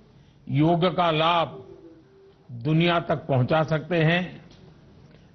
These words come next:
ट्रेडिशन और टेक्नोलॉजी आत्मनिर्भर भारत की बहुत बड़ी ताकत है।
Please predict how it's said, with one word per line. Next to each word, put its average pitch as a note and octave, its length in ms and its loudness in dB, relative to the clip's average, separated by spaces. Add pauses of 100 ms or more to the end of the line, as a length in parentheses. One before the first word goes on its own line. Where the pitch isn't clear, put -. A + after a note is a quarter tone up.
(240)
ट्रेडिशन F#3+ 680 2
और F#3 140 2
टेक्नोलॉजी F#3+ 920 0 (1200)
आत्मनिर्भर F3 840 2
भारत C#3 480 0
की D#3+ 80 0
बहुत C#3 440 -2
बड़ी F#3 260 2
ताकत E3 460 0
है। F#3+ 320 -2